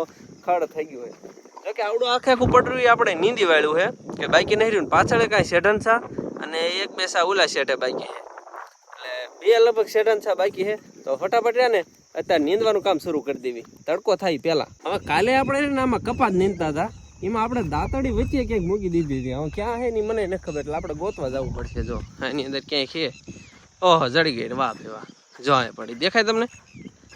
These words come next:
જો આ રે દોડીને દેખાડ દઉં. આ રે જો અહીંયા. ખૂતાડેલી નથી ને એમનામ વચ્ચે પડી પણ જો કે મળી ગઈ. પહેલાં જ એમ હતું,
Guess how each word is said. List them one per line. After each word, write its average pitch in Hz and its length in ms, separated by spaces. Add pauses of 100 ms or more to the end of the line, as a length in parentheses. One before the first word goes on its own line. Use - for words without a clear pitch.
(140)
જો 185 60 (100)
આ 196 120
રે 143 140
દોડીને 143 300
દેખાડ 127 320
દઉં. 120 80 (1160)
આ 190 240
રે 135 180
જો 185 120
અહીંયા. - 400 (600)
ખૂતાડેલી 262 580
નથી 262 260
ને 233 100
એમનામ 220 240
વચ્ચે 170 260
પડી 131 200
પણ 131 200
જો 175 120
કે 190 160
મળી 226 240
ગઈ. 190 140 (640)
પહેલાં 247 280
જ - 80
એમ 247 120
હતું, 220 200